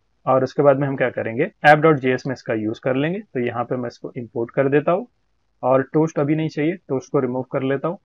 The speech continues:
container का यूज़ करेंगे। इस container को हम क्या करेंगे, routes के ऊपर as a custom एचटीएमएल element की तरह या jsx element की तरह हम यूज़ करेंगे। self closing tag, save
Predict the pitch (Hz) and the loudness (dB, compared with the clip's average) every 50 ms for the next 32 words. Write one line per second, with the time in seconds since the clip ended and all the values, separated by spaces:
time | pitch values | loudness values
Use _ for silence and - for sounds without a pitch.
0 | _ _ - 139 127 117 135 135 135 135 135 - 135 127 110 113 117 117 _ - | _ _ -8 -6 -4 0 0 0 0 0 -4 -2 -4 -4 -2 -4 -6 -6 _ -4
1 | 135 131 131 143 160 185 240 _ _ _ _ _ _ _ _ _ _ _ - 156 | -4 -2 -2 -2 -2 -4 -6 _ _ _ _ _ _ _ _ _ _ _ -2 -2
2 | 165 - - 170 151 147 139 165 160 165 165 165 170 156 151 143 143 135 - 123 | -2 -2 -2 -2 -2 0 2 0 2 2 0 0 -2 -2 0 0 -2 -2 -2 -4
3 | 117 123 139 151 139 123 120 123 131 - - - - 147 - - - 120 113 - | -4 0 0 0 2 2 0 0 0 -4 -6 -6 -6 -6 -6 -6 -8 -10 -8 -2
4 | - 156 202 269 - _ _ _ _ _ _ _ - 147 147 147 170 165 - 156 | 0 0 0 -2 -6 _ _ _ _ _ _ _ 0 0 2 2 2 0 0 -2
5 | - - - - 156 165 165 - - - - - 156 143 139 135 131 - 135 127 | -2 -2 -4 -4 -4 -4 -4 -8 -12 -10 -6 -4 -4 -2 -2 -4 -4 -4 -2 -2
6 | 127 131 131 143 143 135 - 143 - - 117 117 151 220 - 139 135 151 151 117 | 0 0 -2 -2 -4 -4 -4 -6 -4 -2 -2 -2 -2 -2 0 2 2 2 2 0
7 | 123 135 135 135 - 147 - - - - 139 131 135 135 135 135 131 127 135 120 | 2 2 2 2 0 -4 -6 -6 -10 -6 -4 -2 -2 -2 -2 -4 -4 -4 -4 -4
8 | 127 - 135 156 190 208 190 160 156 147 - - 131 113 113 104 101 - - - | -2 0 0 0 0 0 2 2 2 2 0 -4 -4 -4 -4 -6 -8 -12 -12 -6
9 | - 127 117 113 _ - 127 113 110 117 113 110 - 123 147 196 226 _ _ _ | -4 -4 -4 -4 _ -6 -6 -6 -6 -6 -10 -6 -4 -4 -4 -4 -6 _ _ _
10 | _ - - 131 123 | _ -4 -4 -4 -2